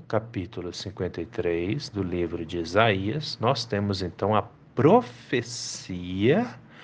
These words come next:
a respeito da missão de Jesus,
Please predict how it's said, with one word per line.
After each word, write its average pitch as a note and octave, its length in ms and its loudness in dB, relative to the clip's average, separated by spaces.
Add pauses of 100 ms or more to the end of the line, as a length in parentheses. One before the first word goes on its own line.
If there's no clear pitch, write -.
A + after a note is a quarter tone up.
(340)
a A#2 160 10
respeito F#2 1040 -4
da F#2 300 -4
missão F#2+ 1080 0 (520)
de F#2 220 -2
Jesus, - 800 -2